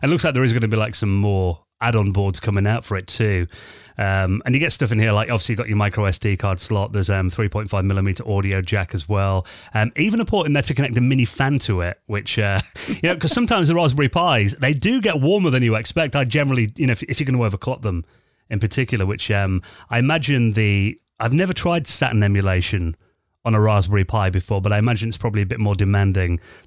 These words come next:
than, you know, doing something like the Super Nintendo, for example. So it's a good idea to probably have a bit of additional cooling in here as well. But it looks like this is pretty much, you know, drop the Raspberry Pi onto this, um, custom board,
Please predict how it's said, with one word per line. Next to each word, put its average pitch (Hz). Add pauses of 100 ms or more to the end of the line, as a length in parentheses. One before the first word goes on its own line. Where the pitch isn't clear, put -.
than, 92
you 95
know, 101
doing 98
something 101
like 92
the 101
Super 101
Nintendo, 92
for 95
example. 87
So -
it's 92
a 104
good 104
idea 92
to 92 (280)
probably 104
have 95
a 98
bit -
of 95
additional 98
cooling 110
in 90
here 87
as 85
well. 98 (400)
But 123
it 165
looks 226
like 240
this 139
is -
pretty 160
much, 160
you 120
know, 98
drop 123
the 117
Raspberry 104
Pi 104
onto 101
this, 101
um, 95 (360)
custom 101
board, 104